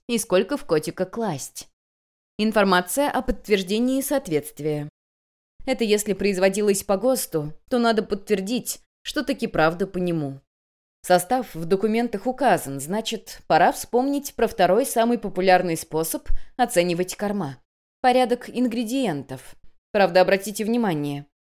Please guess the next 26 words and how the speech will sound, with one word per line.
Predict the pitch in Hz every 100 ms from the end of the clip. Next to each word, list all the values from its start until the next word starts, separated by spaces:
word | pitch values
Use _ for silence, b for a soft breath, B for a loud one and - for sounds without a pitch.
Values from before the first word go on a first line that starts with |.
| _
я | 196 185
просто | 214 285 330
сказала | - 262 208 247 302
слово | - 190 180 185 185
«состав», | - 175 - - 143 - - _ _ _ -
потому | 226 220
что | 202 240
указывать, | 240 220 156 156 156 170
из |
чего | - 196 180
корм, | 185 277 277 160 151 -
надо | 175 170 190
почти | 220 - - 208
везде, | 254 226 233 147 - _ _
а | 175
вот | 175 175
указывать | 175 190 170 160 175
ингредиенты | 180 175 160 185 190 170 160 156 B _
по | 240
порядку | 220 190 180 -
убывания | 180 175 180 226 214 160 151 - b -
уже | 247 240
совсем | 226 196 294 320
не | 269
везде | 208 147 170
требуется. | 175 147 127 139 - - 131